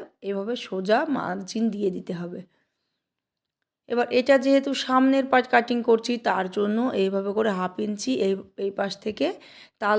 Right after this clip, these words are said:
পাটটাকে, আহ, মার্জিন করে নিতে হবে। দেখো হাফ ইঞ্চি এই পাশে রাউন্ড শেপ করে তাল পাটের শেপটা করে নিলাম। তারপর এইভাবে করে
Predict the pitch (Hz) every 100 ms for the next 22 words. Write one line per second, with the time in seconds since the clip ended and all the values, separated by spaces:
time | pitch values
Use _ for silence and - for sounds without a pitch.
0 | 208 240 277 330 381 440 494 - _ _
1 | _ 208 220 220 220 220 220 208 208 196
2 | 196 190 180 185 180 190 185 180 - -
3 | 190 202 233 226 240 226 233 233 190 202
4 | 226 - 196 190 233 277 202 170 175 202
5 | 214 - 185 214 214 190 190 208 220 285
6 | 415 - - - _ 202 202 202 202 -
7 | 214 202 202 214 233